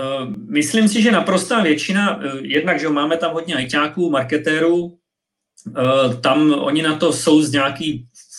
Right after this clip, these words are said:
v nějaký formě zvyklí, tam to problém nebyl. Spíš, eh, co třeba, eh, co třeba jsme, co třeba jsem tam, sam-, jsem tam viděl, eh, dělalo to problém v některých průmyslech,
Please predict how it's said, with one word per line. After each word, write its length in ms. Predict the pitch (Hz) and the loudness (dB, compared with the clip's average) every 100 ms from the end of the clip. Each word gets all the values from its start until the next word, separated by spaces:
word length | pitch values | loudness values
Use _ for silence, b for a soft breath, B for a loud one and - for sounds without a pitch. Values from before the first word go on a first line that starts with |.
| - 120 | -16 -4
v 40 | |
nějaký 280 | 139 135 160 | -2 0 -4
formě 340 | - 151 170 | 0 0 0
zvyklí, 400 | 127 123 123 151 | -2 -2 -2 -2
tam 180 | 151 139 | -2 -2
to 80 | 160 | -2
problém 360 | 147 143 170 151 | -2 -2 0 0
nebyl. 400 | 123 143 160 156 B B B | 0 0 0 -4 B B B
Spíš, 540 | - - 165 165 - | -12 -6 -4 -2 0
eh, 60 | 170 160 143 123 _ _ _ _ _ _ - | 2 2 0 -4 _ _ _ _ _ _ -8
co 200 | - - | -6 -6
třeba, 580 | - 160 165 170 160 135 | 0 2 4 4 2 0
eh, 500 | 135 135 135 131 123 - | -2 -4 -6 -6 -8 -10
co 140 | 127 | -10
třeba 340 | - 165 156 | -4 0 2
jsme, 600 | 156 - 160 160 156 147 - _ 131 - | 0 -6 -4 0 0 -2 -10 _ -14 -12
co 100 | 120 | -8
třeba 280 | 156 147 | -4 -2
jsem 240 | 151 160 151 | 0 0 2
tam, 240 | 165 156 151 _ _ _ _ _ - | 2 2 -4 _ _ _ _ _ -6
sam-, 220 | - 104 | -2 -2
jsem 220 | - 151 147 | -2 -2 0
tam 180 | 165 | 0
viděl, 520 | 147 139 160 165 165 - _ b b b b _ - | 0 0 2 4 2 -2 _ b b b b _ -4
eh, 520 | 117 131 135 135 139 - _ _ _ _ - - 123 123 - - - 101 | 0 2 2 0 -4 -12 _ _ _ _ -10 -10 -10 -12 -14 -20 -16 -2
dělalo 240 | 151 160 190 | 2 2 2
to 120 | 208 | 2
problém 400 | - 151 170 175 | 2 4 4 2
v 60 | |
některých 320 | 156 151 185 - | 0 0 -2 0
průmyslech, 640 | 143 135 120 127 175 | -2 -2 -2 0 -2